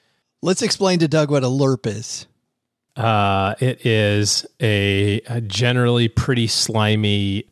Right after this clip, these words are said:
Speaker 2: product sold by life insurance salespeople disguised as an investment,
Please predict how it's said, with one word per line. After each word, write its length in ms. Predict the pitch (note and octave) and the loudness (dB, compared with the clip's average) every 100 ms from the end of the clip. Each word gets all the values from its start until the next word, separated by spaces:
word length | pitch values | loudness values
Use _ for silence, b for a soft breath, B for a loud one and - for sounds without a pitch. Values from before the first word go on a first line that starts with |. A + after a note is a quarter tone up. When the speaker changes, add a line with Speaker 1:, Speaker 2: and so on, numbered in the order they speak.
| - | -16
Speaker 2:
product 720 | - A2+ G#2 G2+ G2+ - - | -4 0 2 2 0 -2 -8
sold 340 | - G#2+ G#2 | -4 -2 0
by 260 | G#2 G2+ G2 | 0 2 0
life 280 | F#2+ G2 G2+ | 0 -2 0
insurance 360 | G#2+ G#2+ G2+ | -2 -2 -2
salespeople 1000 | - G2+ G2 - G#2 F#2 F#2+ F#2+ F#2 - _ _ _ _ _ _ _ | 0 0 -2 -2 -4 -2 -2 -2 -2 -4 _ _ _ _ _ _ _
disguised 760 | - G#2+ - A2+ G2+ G#2 G#2 - - | -4 -4 -2 -2 0 0 -2 -4 -2
as 540 | G#2 F#2+ F#2+ F#2+ G2 | 0 0 -2 -2 -4
an 160 | - G#2 | -4 -4
investment, 840 | F#2+ F#2 F#2 - F#2+ F2 F2+ - | -2 -4 -4 -6 -6 -8 -8 -14